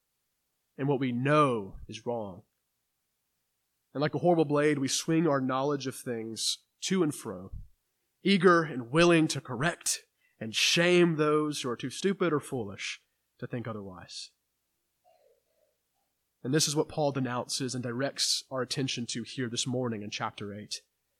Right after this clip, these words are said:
The seemingly archaic debate about food offered to idols actually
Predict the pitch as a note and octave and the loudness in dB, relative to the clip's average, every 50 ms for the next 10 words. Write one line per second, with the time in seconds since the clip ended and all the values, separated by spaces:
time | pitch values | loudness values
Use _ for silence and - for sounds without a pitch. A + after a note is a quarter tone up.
0 | _ _ _ _ - D#3+ D3+ - - G3 G#3 G#3 G#3+ G#3+ G#3 F#3+ F3+ E3+ D#3+ D#3 | _ _ _ _ -2 0 4 4 6 8 8 8 8 8 8 8 8 8 6 4
1 | - F3 E3+ E3 D#3+ - D#3 C3+ C#3+ D3 D3 C#3+ C3 C3+ A#2+ - - - E3 D#3+ | 2 2 2 2 4 2 -2 0 0 0 0 0 0 -2 -4 -4 -4 0 4 6
2 | E3 F3 - D3+ D3 C#3 - D3+ C#3 C3+ C3 - C3 C#3 C3+ C3 B2+ B2+ - - | 6 6 6 4 0 0 0 0 -2 -2 -2 -2 -2 -2 -2 -2 -2 -4 -4 0
3 | - F3 A3+ - - - - E3 C#3 B2 A#2+ A#2 A#2+ | 4 4 4 4 4 -2 -2 -2 -2 -4 -6 -8 -8